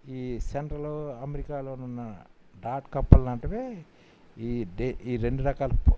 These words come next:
విషపూరితమైన పక్షులు అనమాట. అది ఏంటంటే రిజెంట్ వె-, వెల్జరు, రఫూస్ నెఫ్ట్ బెల్ బర్డ్ అనమాట. ఈ రెండు రకాల పక్షులు అదే అనమాట.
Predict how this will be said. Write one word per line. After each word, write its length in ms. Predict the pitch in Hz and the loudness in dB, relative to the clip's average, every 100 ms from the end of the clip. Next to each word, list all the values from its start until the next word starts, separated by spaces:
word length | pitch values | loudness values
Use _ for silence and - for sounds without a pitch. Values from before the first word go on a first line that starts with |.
| 117 | 6
విషపూరితమైన 880 | 117 123 - - 135 127 113 117 | 4 4 -8 -4 -4 -2 -2 -2
పక్షులు 360 | 107 104 - 107 | -4 -8 -10 -8
అనమాట. 160 | 104 95 | -8 -8
అది 220 | 110 123 | -8 -6
ఏంటంటే 300 | 131 165 208 | -6 -6 -6
రిజెంట్ 520 | 131 120 120 175 - - 117 | -6 -6 -4 -4 -6 -12 -12
వె-, 260 | 117 - 120 | -12 -12 -8
వెల్జరు, 460 | 123 131 143 262 - - - - - - - - 143 | -6 -4 -4 -4 -8 -16 -14 -12 -10 -10 -2 10 10
రఫూస్ 500 | 131 - 175 - 104 | 10 6 2 4 2
నెఫ్ట్ 600 | 120 147 - 110 - 110 | 4 2 0 -6 -6 2
బెల్ 160 | 120 | 2
బర్డ్ 280 | 98 95 87 | 6 4 4
అనమాట. 320 | 92 92 87 | 0 -2 -4
ఈ 120 | - 107 | -4 0
రెండు 220 | 110 113 | 2 4
రకాల 280 | 104 101 101 | 4 2 -2
పక్షులు 400 | - - - - - - - - - - - - - - 107 | -2 0 0 -2 -4 -12 -14 -16 -18 -20 -20 -20 -18 -2 4
అదే 120 | 101 | 6
అనమాట. 260 | 92 87 | 6 4